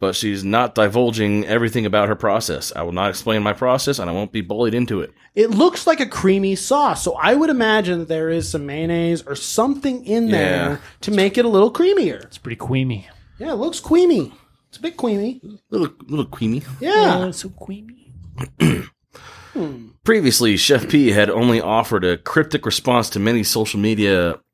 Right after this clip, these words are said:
Speaker 1: social media who wondered whether she was operating legally. "Yes, we're following the F D A standards," she said in the video, adding,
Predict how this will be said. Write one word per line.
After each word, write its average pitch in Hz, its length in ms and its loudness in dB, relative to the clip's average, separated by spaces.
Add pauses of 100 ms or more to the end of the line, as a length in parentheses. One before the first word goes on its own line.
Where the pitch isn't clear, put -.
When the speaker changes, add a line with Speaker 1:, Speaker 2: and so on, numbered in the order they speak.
(280)
Speaker 1:
social 110 280 -2
media 107 280 2
who 113 220 0
wondered 110 420 2
whether 113 260 2
she 117 140 -4
was 101 200 -8
operating 104 520 -2
legally. 98 420 -4 (840)
"Yes, 147 300 2
we're 123 60 0
following 156 300 4
the 127 120 0
F 123 140 -4
D 120 120 0
A 113 60 0
standards," 127 460 -2
she 101 80 -8
said 98 200 -2
in 92 120 -4
the 90 60 -4
video, 110 600 0
adding, 98 480 -4